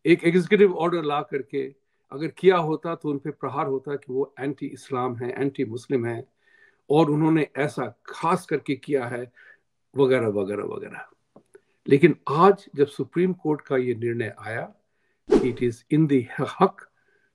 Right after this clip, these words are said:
बिल्कुल वाजिब है, तब अब जो है ये विधि का विधान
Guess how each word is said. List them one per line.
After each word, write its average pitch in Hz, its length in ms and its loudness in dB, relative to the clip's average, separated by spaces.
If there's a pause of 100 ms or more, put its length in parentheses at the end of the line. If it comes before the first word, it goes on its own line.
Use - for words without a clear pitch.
(300)
बिल्कुल 156 300 4
वाजिब 123 400 2
है, 165 240 2 (800)
तब 139 240 2 (720)
अब 151 200 0
जो 139 160 6
है 143 220 4
ये 139 140 0
विधि 127 300 -4
का - 140 -8
विधान 113 580 -6